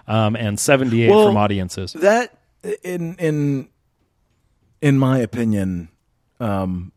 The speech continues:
Speaker 2: that's lower than it should be from critics. I'm not saying it's a masterpiece, but fifty,
Speaker 1: Um,
Speaker 2: fifty-six, did you say?
Speaker 1: I, fifty-six.
Speaker 2: That's wild
Speaker 1: I
Speaker 2: to me. But I, but I know
Speaker 1: personally
Speaker 2: you didn't like it.
Speaker 1: am so mixed on this movie that fifty-six feels right.
Speaker 2: Mm.
Speaker 1: Um,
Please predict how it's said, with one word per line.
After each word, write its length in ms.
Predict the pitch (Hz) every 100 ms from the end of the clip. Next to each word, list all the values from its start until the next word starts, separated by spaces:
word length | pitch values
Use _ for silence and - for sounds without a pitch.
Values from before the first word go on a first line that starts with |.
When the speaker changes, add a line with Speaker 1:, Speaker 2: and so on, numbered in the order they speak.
| _
Speaker 2:
that's 280 | 110 101 - _ _ _ _
lower 380 | 120 98 90 87
than 140 | 85
it 120 | 73
should 160 | - 58
be 80 | 73
from 180 | - 71
critics. 500 | - 69 - - - _ _ _
I'm 120 | 120
not 200 | 117 110
saying 200 | - 98
it's 140 | 87 -
a 40 |
masterpiece, 560 | 90 80 - 80 - -
but 120 | -
fifty, 300 | - 123 120
Speaker 1:
Um, 400 | 131 135 131 127
Speaker 2:
fifty-six, 580 | 123 120 120 - 110 -
did 200 | - 226
you 80 | 226
say? 80 | -
Speaker 1:
I, 300 | 135 160 113
fifty-six. 800 | - 131 143 165 147 160 123 -
Speaker 2:
That's 260 | 123 127
wild 400 | 139 98 90 95 98
Speaker 1:
I 20 |
Speaker 2:
to 80 | 87
me. 200 | 78 71 _
But 280 | - 165 139
I, 140 | 143
but 260 | 117 107 143
I 60 |
know 80 | 143
Speaker 1:
personally 100 | 135
Speaker 2:
you 60 | 117
didn't 180 | 104
like 160 | 82 76
it. 60 | -
Speaker 1:
am 180 | 117 113
so 840 | 110 - 123 117 123 123 120 120 117
mixed 320 | 117 113 -
on 100 | 117
this 160 | 107 -
movie 260 | 117 110 101
that 160 | 101
fifty-six 580 | - 117 - 107 104 92
feels 320 | - 101 90
right. 300 | 90 87 85 _ _ _
Speaker 2:
Mm. 80 | 107
Speaker 1:
Um, 100 | 107